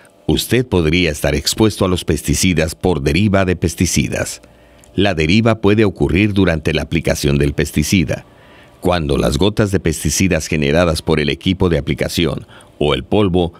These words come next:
viaja lejos del sitio de la aplicación.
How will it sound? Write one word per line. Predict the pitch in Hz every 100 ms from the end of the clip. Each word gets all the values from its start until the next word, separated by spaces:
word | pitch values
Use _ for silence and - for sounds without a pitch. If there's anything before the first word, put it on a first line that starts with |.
| -
viaja | 110 120 101
lejos | 85 87 - 87
del | 82 73
sitio | 90 85 - 76
de | 76
la |
aplicación. | 73 76 - - 78 -